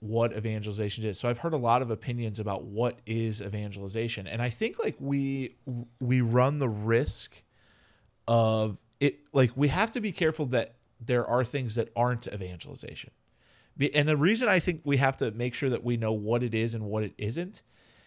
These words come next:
is because if we know what it is, then we can talk about it. We can train for it. We can,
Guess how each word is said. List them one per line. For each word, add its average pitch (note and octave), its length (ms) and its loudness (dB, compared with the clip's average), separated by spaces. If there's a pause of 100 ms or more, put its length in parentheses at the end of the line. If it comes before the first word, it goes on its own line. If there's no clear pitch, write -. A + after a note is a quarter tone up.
(260)
is C3+ 180 0
because C3 600 0 (840)
if C#3+ 160 0
we D#3 100 2
know E3+ 160 2
what G#3 220 4
it D3+ 100 0
is, C#3 280 4
then A#2+ 160 0
we B2 140 0
can A#2 260 -2
talk D3 360 2
about G2 240 0
it. - 120 -10
We A#2 100 -4
can A2+ 200 -6
train C3 400 0
for G2 260 -4
it. - 80 -10
We A#2+ 100 -2
can, A2+ 420 -4